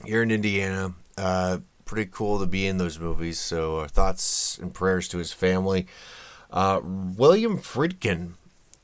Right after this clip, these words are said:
great director, he passed away just a couple days back. Uh, the guy that brought us The French Connection,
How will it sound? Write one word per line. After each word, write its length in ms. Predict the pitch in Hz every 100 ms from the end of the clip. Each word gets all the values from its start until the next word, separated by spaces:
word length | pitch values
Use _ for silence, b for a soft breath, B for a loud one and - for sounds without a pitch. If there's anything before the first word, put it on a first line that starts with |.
| -
great 340 | - 143 180
director, 580 | 113 110 123 131 90 87
he 140 | 113
passed 360 | 113 104 92 -
away 340 | 87 85 76 - - _ _ _ _ _ - -
just 180 | 98 -
a 60 |
couple 260 | - 92 85
days 260 | 95 95 78
back. 480 | - 95 92 90
Uh, 200 | 92 87
the 80 | 85
guy 200 | 80 98
that 120 | 95 90
brought 160 | 95
us 100 | 90
The 80 | -
French 400 | - 98 92 -
Connection, 600 | 95 95 95 - 95 92